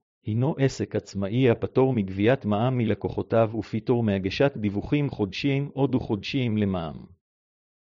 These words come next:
המטרה להקל על העצמאים בניהול החשבונאי, ולעודד אותם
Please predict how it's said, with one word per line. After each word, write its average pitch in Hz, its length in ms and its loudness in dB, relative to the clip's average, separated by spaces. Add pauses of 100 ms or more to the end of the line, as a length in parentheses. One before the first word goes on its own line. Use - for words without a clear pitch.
(320)
המטרה 107 440 2
להקל 127 380 4
על 107 120 6
העצמאים 107 540 0
בניהול 110 360 2
החשבונאי, 98 720 -2 (440)
ולעודד 104 420 6
אותם 120 300 2